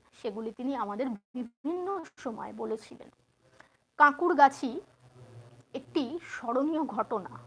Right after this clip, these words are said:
আঠাশ দুই উনিশশো ছেষট্টি সাল।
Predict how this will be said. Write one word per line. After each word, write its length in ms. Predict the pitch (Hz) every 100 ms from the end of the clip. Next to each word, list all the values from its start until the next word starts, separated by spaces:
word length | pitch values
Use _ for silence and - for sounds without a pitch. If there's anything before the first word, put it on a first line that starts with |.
| -
আঠাশ 420 | - 247 269 320
দুই 240 | 214 285 392 - - - -
উনিশশো 380 | 277 330 - 359
ছেষট্টি 540 | 349 269 - 294 320
সাল। 280 | 269 240 196